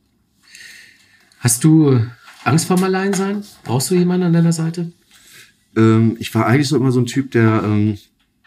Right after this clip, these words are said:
Speaker 2: dann gerne noch mal abends, bevor, ähm, allein ins Bett gegangen ist, noch mal in irgendeine Bar sich reingesetzt hatte, weil dieses Alleinsein halt echt immer sich komisch angefühlt hat.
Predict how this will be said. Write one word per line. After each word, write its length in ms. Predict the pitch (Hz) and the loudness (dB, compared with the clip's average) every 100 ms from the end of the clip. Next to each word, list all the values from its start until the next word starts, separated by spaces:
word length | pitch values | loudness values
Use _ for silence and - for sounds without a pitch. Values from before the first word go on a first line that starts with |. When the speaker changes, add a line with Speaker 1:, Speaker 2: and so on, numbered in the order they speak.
| _ _ _ _ - | _ _ _ _ -8
Speaker 2:
dann 140 | 101 | -4
gerne 240 | 95 113 123 | 0 2 2
noch 120 | 113 | 0
mal 180 | 113 - | 0 -2
abends, 300 | 104 117 113 | 0 0 -2
bevor, 440 | 107 107 104 95 | -6 -6 -4 -4
ähm, 320 | 101 98 95 - | -4 -4 -4 -4
allein 280 | 92 95 | -2 0
ins 140 | 113 113 | 0 -2
Bett 140 | 110 | -6
gegangen 320 | 98 101 98 | -6 -4 -4
ist, 160 | 92 - | -6 -8
noch 80 | 98 | -6
mal 240 | 92 95 | -4 -4
in 80 | 95 | -4
irgendeine 260 | 95 101 87 | -4 -4 -2
Bar 340 | 82 110 127 | -2 0 0
sich 200 | 113 110 | -2 -4
reingesetzt 460 | 113 113 117 117 113 | 0 0 0 -4 -6
hatte, 220 | 117 107 | -6 -4
weil 120 | 98 | -4
dieses 180 | 98 87 | -4 -6
Alleinsein 580 | 90 87 104 104 104 101 | -4 -2 -2 -2 -4 -4
halt 200 | 95 - | -6 -6
echt 240 | 98 - | -10 -8
immer 160 | 98 95 | -6 -6
sich 160 | 95 | -8
komisch 260 | - 113 - | -6 -4 -2
angefühlt 440 | 117 117 117 117 | -4 -4 -4 -4
hat. 200 | 127 123 | -4 -8